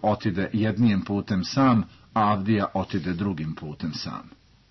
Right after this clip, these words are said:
A kad Avdija bijaše na putu, gle, srete ga Ilija,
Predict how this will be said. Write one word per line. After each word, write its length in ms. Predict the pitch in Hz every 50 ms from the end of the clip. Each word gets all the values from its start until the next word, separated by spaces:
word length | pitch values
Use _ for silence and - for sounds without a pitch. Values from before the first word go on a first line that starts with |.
| _ _ _ _ _ _ _ - - - -
A 100 | - 107
kad 220 | - - 113 98 98
Avdija 400 | 107 107 107 101 113 117 107 95
bijaše 440 | 85 104 110 104 90 - - 110
na 120 | 95 92 92
putu, 440 | - - 110 117 120 120 - 131 - - _ _ _ _ _
gle, 280 | - 110 110 110 98 85 -
srete 400 | - - 110 92 90 - - 95
ga 140 | 78 90 90
Ilija, 380 | 85 101 101 101 98 90 80